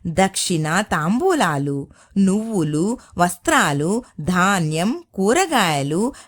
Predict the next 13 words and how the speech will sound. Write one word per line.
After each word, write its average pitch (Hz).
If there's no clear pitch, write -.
వెండి, 180
బంగారు, 175
ఉసిరికాయ, 202
అన్న, 190
భూ, 190
గోదానం 220
చేయవచ్చు. 147
ఉపవాసం. 170
కార్తీక 269
మాసంలో 180
పగలంతా 240
ఉపవాసం 220
ఉండి, 208